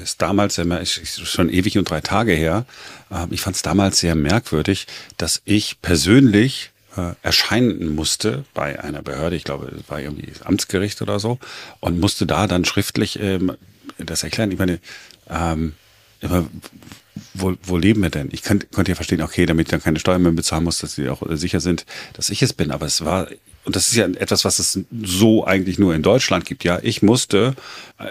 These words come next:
vor Gericht, also qua eine, eine, eine, eine Mitarbeiterin, einer Sekretärin wa-, äh, wahrscheinlich,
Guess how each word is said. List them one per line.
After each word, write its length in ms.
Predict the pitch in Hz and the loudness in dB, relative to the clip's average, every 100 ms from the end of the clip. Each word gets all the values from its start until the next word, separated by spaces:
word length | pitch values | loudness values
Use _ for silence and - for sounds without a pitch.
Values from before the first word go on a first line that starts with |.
| - - | -16 -20
vor 300 | - - 107 | -12 0 2
Gericht, 720 | 85 78 92 151 - - - - _ | 2 2 4 4 2 -8 -12 -14 _
also 260 | - - - | -16 -14 -16
qua 340 | - - 69 73 | -14 -8 -6 -6
eine, 260 | 71 71 | -8 -8
eine, 200 | 67 64 - | -10 -12 -8
eine, 400 | 80 76 69 - | -6 -6 -8 -10
eine 160 | 73 - | -12 -8
Mitarbeiterin, 640 | 71 80 80 76 76 80 80 | -6 -4 -4 -6 -4 -4 -4
einer 180 | 69 | -6
Sekretärin 580 | 69 71 - 90 120 98 | -8 -8 0 2 4 2
wa-, 140 | 82 73 | 0 -4
äh, 160 | 85 | -6
wahrscheinlich, 460 | 82 80 82 80 | -6 -6 -4 -4